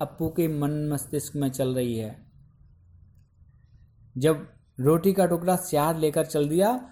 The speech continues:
तो अप्पू अपने मन ही मन में हंस पड़ा, "बुद्धू कौवा, स्यार की चालाकी भी नहीं समझ सका।"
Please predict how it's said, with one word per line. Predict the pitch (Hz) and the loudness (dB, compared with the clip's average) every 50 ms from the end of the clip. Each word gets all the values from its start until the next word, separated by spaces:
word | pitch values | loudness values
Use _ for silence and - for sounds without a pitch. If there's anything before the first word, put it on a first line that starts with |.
| - _ _ | -20 _ _
तो | - | -4
अप्पू | 180 - - 165 - - - - - | -4 -2 -2 -4 -4 -4 0 2 4
अपने | - 170 - - 196 208 | 4 4 2 2 2 4
मन | 190 170 165 170 170 | 4 2 4 4 4
ही | 185 196 | 6 6
मन | 202 196 185 | 6 4 4
में | 180 175 175 | 2 2 0
हंस | 160 147 151 147 147 | 0 0 -2 -2 -2
पड़ा, | - 139 127 127 123 120 123 - - _ _ _ _ _ _ _ _ - | -2 0 2 2 0 0 -2 -8 -14 _ _ _ _ _ _ _ _ -6
"बुद्धू | 139 135 147 147 143 139 143 156 180 196 | 0 0 0 0 0 0 2 4 4 4
कौवा, | 202 - - 147 135 131 127 127 127 - - - - - _ _ _ _ _ _ _ _ - _ | 4 2 0 0 0 2 2 0 0 -2 -6 -18 -20 -20 _ _ _ _ _ _ _ _ -20 _
स्यार | - - - 165 147 143 156 180 | -14 -8 0 0 2 2 2 0
की | 175 196 208 | 0 -2 -4
चालाकी | 196 - - 165 156 156 156 170 175 - 233 233 | -2 0 0 0 2 2 0 0 0 -2 -2 0
भी | 226 247 240 | 0 2 2
नहीं | 233 240 226 | 2 0 0
समझ | 190 - 180 175 175 170 | 0 0 0 0 -2 -4
सका।" | - - 160 147 - 123 - - - _ _ | -2 -4 -6 -4 -2 -6 -6 -6 -16 _ _